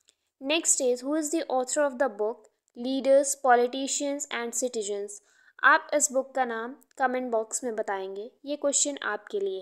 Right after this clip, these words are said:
है। Next is ऋचा मिश्रा, ये एक राइटर हैं और ये बुक का नाम है Unfilled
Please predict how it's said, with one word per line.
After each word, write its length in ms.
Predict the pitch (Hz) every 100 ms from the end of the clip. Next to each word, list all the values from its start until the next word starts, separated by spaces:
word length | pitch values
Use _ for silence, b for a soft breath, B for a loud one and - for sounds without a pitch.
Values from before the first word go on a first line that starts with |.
| 196
है। 100 | 214 _ _ _ _ _ _ _ _ _ _ _ _ _ _ _ _ _ _ _ _ _ _ _ -
Next 360 | 285 320 - -
is 320 | 240 247 - _ _ -
ऋचा 420 | 247 302 339 330
मिश्रा, 540 | 311 247 - 233 226 277 _ _ _ 240
ये 260 | 269 311
एक 140 | 320 294
राइटर 460 | 247 226 220 247
हैं 200 | 247 269 403
और 180 | 254 269 262
ये 100 | 302
बुक 260 | 254 254 254
का 100 | 233
नाम 280 | 214 202 214
है 180 | 220 - 262
Unfilled 640 | 285 285 320 311 311 294